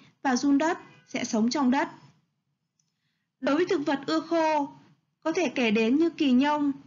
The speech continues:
sống trên mặt đất và trên cây, chim và gà cũng ở trên mặt đất và ở trên cây.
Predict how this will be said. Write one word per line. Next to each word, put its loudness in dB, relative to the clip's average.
sống 0
trên 2
mặt -2
đất -2
và -2
trên 0
cây, 0
chim 0
và -2
gà -2
cũng -2
ở 0
trên 0
mặt 0
đất 0
và -4
ở -2
trên -2
cây. 0